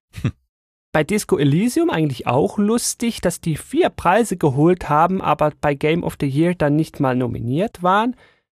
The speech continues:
Speaker 2: Ist schon schwierig, welche nimmt man denn da drauf? Aber es
Speaker 1: Ja.
Speaker 2: heißt für mich, wenn Control da überall auftaucht, werd ich mir das wahrscheinlich irgendwann auch mal noch zu Gemüte führen.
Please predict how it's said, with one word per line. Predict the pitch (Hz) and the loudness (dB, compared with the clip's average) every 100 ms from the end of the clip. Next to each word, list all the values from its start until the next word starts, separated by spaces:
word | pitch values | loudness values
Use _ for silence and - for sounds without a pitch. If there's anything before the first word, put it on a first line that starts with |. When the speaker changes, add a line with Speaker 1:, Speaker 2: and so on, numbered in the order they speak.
| _ _ _ _ | _ _ _ _
Speaker 2:
Ist | - | -4
schon | 214 220 | -2 0
schwierig, | - 160 185 202 139 127 - | 0 0 2 2 2 -2 -2
welche | 139 170 180 165 | 0 0 0 0
nimmt | 170 - - | 0 -4 -4
man | 151 147 | -4 -2
denn | 147 139 | -4 -2
da | 127 | -4
drauf? | 127 120 113 - - - _ | -2 -2 -2 -4 -16 -20 _
Aber | - 196 233 262 208 | 0 2 4 2 2
es | 180 | -2
Speaker 1:
Ja. | 104 | 0
Speaker 2:
heißt | 151 220 - - | 2 0 -2 -8
für | - 175 | -2 2
mich, | 160 165 202 269 - _ _ - | 2 2 0 -2 -8 _ _ -4
wenn | 165 175 | -2 -2
Control | - 165 147 - 160 175 233 | -4 -6 -6 -6 -2 0 0
da | 214 170 165 | 2 2 2
überall | 226 247 196 156 160 | 0 2 2 2 2
auftaucht, | - 208 - - 139 170 - - 143 | 2 0 -2 -2 2 2 2 -4 0
werd | 156 - | 0 -2
ich | 185 - | -8 -2
mir | 170 170 | 0 0
das | 160 151 160 - 143 | 0 -2 -2 -6 -2
wahrscheinlich | 143 139 - 143 160 156 143 - | 0 0 -2 0 0 -2 -4 -6
irgendwann | - 151 147 135 135 131 | -4 -2 0 0 0 0
auch | - 143 131 | 2 2 2
mal | 123 117 120 | -2 -2 -4
noch | 117 - | -6 -8
zu | - | -10
Gemüte | 113 110 107 - | -4 -4 -6 -10
führen. | - - 90 | -12 -12 -12